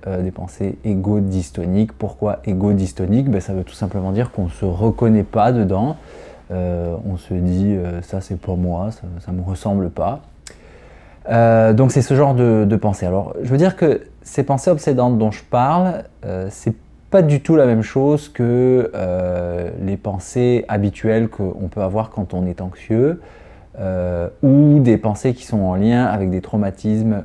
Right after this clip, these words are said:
euh, du passé. Il faut bien distinguer, euh, tout ça parce que c'est très différent. Généralement, les pensées anxieuses, elles sont tournées vers l'avenir. Euh, donc, euh, la plupart du temps, ce sont des anticipations négatives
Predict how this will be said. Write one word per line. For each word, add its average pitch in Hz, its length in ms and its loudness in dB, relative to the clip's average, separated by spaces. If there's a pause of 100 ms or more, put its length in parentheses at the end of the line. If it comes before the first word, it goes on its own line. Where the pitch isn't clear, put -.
(120)
euh, 90 360 -8
du 92 140 -4
passé. - 460 -8
Il 87 80 -10
faut - 160 -10
bien 113 180 0
distinguer, 107 800 0 (500)
euh, 90 300 -4
tout - 120 -8
ça 143 160 0
parce - 260 -4
que 107 220 -2 (280)
c'est - 200 -18
très 104 200 -2
différent. 101 840 0 (580)
Généralement, 123 500 4
les 117 120 4
pensées 113 340 -2
anxieuses, 107 640 0 (400)
elles 101 140 -4
sont 107 480 2 (340)
tournées 107 280 4
vers 101 160 4
l'avenir. 107 580 2 (500)
Euh, 90 300 -2
donc, 95 240 -2 (100)
euh, 87 320 -6
la 85 80 -6
plupart 92 280 -4
du 92 100 -2
temps, 107 100 -2
ce 107 80 -6
sont 101 120 -4
des 87 120 -2
anticipations 95 640 -4
négatives 110 840 2